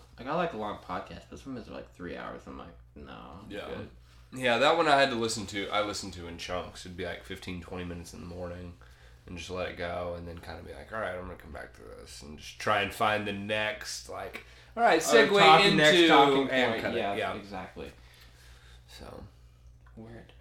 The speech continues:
Speaker 1: Well, this is, like, I think I kinda told you, it's, like, about being a musician, but it's more, like, about creative process. Like,
Speaker 2: Mm-hmm.
Speaker 1: it's not, like,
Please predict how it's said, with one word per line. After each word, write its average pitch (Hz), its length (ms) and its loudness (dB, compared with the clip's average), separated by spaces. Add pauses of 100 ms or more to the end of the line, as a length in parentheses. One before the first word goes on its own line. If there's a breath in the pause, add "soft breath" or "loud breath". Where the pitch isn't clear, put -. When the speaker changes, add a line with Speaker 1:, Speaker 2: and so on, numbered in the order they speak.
(240)
Speaker 1:
Well, 120 240 -4
this 120 340 -12
is, 120 300 -10
like, 92 440 -6 (1300)
I 110 40 -16
think 110 180 -12
I 95 100 -16
kinda 98 200 -12
told 98 160 -16
you, 101 60 -10
it's, 90 120 -14
like, 98 140 -10 (140)
about 104 220 -10
being 101 120 -12
a 92 40 -12
musician, 90 440 -14
but - 80 -10
it's - 80 -20
more, 190 180 -12
like, 190 180 -12
about - 280 -18
creative - 440 -10
process. - 540 -16
Like, 120 100 -10
Speaker 2:
Mm-hmm. 120 80 -12
Speaker 1:
it's 113 100 -12
not, 92 200 -16
like, 85 340 -18